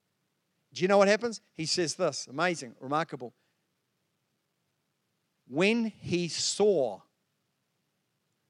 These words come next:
when he saw, when he saw what she was going to do. Well, well, the question is, what did he see? He saw nothing 'cause it hadn't happened.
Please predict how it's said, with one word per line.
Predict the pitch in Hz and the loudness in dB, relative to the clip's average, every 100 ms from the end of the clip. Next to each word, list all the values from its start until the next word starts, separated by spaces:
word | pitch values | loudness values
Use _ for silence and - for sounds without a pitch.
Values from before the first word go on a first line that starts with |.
| - | -4
when | 175 | -2
he | 180 165 147 | -2 -2 -4
saw, | - - 202 143 110 98 _ _ _ _ _ _ _ | -2 2 2 2 0 -8 _ _ _ _ _ _ _
when | 156 | -4
he | 165 | -2
saw | 143 - 214 214 | -2 0 4 4
what | 202 180 160 | 4 2 0
she | - 165 | -2 -4
was | 156 - | -4 -2
going | 156 143 | -2 -4
to | 139 | -6
do. | 160 | -4
Well, | 143 175 208 - 190 | 0 0 0 -4 -6
well, | 190 190 | -2 -2
the | 190 | -2
question | 247 240 180 | -4 -4 -4
is, | 147 - _ _ | -8 -10 _ _
what | 190 208 | -6 -4
did | 208 | -4
he | 185 | -2
see? | - 240 160 - _ _ _ | -2 -2 -4 -10 _ _ _
He | 220 | -6
saw | - 208 | -2 0
nothing | 202 233 170 | 0 -2 -8
'cause | 165 170 | -8 -6
it | |
hadn't | 156 202 165 | -4 -4 -4
happened. | 214 - 120 | -6 -8 -12